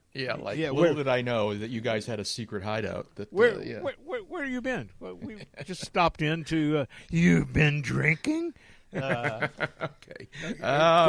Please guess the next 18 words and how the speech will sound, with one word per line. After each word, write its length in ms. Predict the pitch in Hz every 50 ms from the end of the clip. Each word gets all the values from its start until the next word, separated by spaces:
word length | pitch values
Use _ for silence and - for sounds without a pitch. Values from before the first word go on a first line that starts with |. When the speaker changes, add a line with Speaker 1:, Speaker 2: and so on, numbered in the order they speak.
| 190
Speaker 3:
he, 40 | 190
Speaker 1:
right. 240 | - - - 170 - - -
Speaker 3:
he 100 | 170 214
was 120 | 226 202 -
talking 200 | - 190 196 175
about 200 | 185 160 135 123
you, 260 | 131 147 185 202 151
not 220 | 117 117 107 98 101
me. 160 | 117 123 104 - - - _ - - _ _ - - -
Speaker 1:
Yeah, 260 | 143 131 120 110 120
Speaker 2:
<laughs> 20 | -
Speaker 1:
well, 300 | 117 131 147 156 156 131
you 120 | 143 156 139
know, 200 | 139 139 160 156 - _ _ _ - - -
I 80 | 175 170
mean, 160 | 170 180 185
you 80 | 196 196
know 280 | 170 143 143 165 156